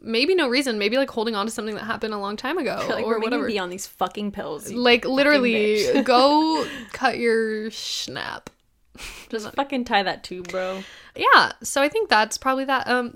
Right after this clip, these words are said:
Speaker 1: wh-, when I was talking to that person, um, I feel like I was more so talking about, like, family stuff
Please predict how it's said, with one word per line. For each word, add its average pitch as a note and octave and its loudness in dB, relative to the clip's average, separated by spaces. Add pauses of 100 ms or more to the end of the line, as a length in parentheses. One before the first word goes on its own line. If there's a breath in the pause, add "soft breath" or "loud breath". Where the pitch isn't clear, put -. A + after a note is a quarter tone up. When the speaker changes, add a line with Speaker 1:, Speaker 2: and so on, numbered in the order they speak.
(140)
Speaker 1:
wh-, B3 -2
when B3+ -6
I C4+ -4
was C4+ -4
talking C4+ -6
to B3+ -8
that A3 -6
person, F#3+ -8 (1400 soft breath)
um, A#3+ -14
I A#3 -12
feel D4+ -6
like D#4+ -4
I E4+ -2
was D4+ -4
more A3 -2
so A3+ -2
talking G#3+ -10
about, G#3+ -12
like, - -16
family F3+ -10
stuff - -10